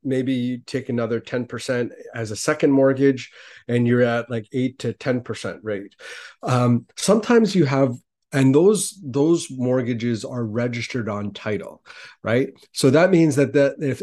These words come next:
anybody else were to go to put any lending on it, they would see that those ti-, those, um, those mortgages are registered on title.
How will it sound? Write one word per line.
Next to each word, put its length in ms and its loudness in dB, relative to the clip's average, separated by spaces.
anybody 440 0
else 300 -2
were 140 -4
to 140 -12
go 280 -2
to 160 -8
put 240 -8
any 220 -2
lending 480 -2
on 180 -2
it, 140 -8
they 140 -2
would 200 -4
see 260 -6
that 180 -6
those 340 -6
ti-, 300 -6
those, 500 -6
um, 460 -10
those 420 2
mortgages 680 2
are 400 -4
registered 640 -4
on 260 -6
title. 480 -10